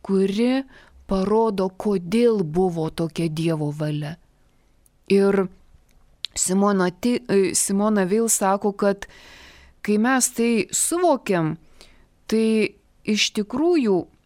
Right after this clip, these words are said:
mes imam prašyti, kad tai, kas vyksta, kad tai ir vyktų.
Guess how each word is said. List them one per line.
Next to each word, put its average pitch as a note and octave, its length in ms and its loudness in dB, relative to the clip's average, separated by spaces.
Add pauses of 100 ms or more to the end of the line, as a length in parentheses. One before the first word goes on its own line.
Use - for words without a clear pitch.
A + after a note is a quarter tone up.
(180)
mes A3+ 360 0
imam C4 280 2
prašyti, G#3 1000 0 (480)
kad G#3 240 -2 (240)
tai, D4+ 260 2 (120)
kas B3+ 380 2
vyksta, G#3 720 0 (160)
kad A3+ 340 -2 (140)
tai C#4 240 2
ir A#3 280 2
vyktų. G#3+ 640 -2